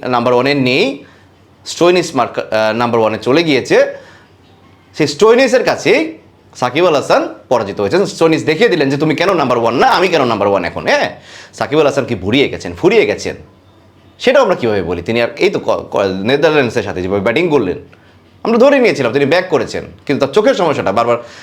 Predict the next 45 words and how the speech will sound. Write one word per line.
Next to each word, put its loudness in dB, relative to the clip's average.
না 2
সারার 2
কারণে -2
তার 0
উইকেটটা 0
বারবার 0
বিপক্ষ -2
দল 0
বের 0
করে 2
ফেলবে, 0
এটাই 4
তো 4
স্বাভাবিক। -2
এত 2
বড় 4
একজন -2
ব্যাটসম্যান, 0
এত 0
বড় 2
একটা -8
সম্পদ, 0
তার 2
চোখের 2
সমস্যা -2
কেন 0
এখনো 0
দূর 4
হচ্ছে 0
না, 2
আমি 2
বুঝতে 2
পারি 4
না। 2
কিন্তু -10
সাকিব 4
আল 4
হাসান, -2
একদিকে 0
শাকিব 0
খান 2
যেভাবে 2
তুফান 2
চালিয়ে 0
গেছে, 2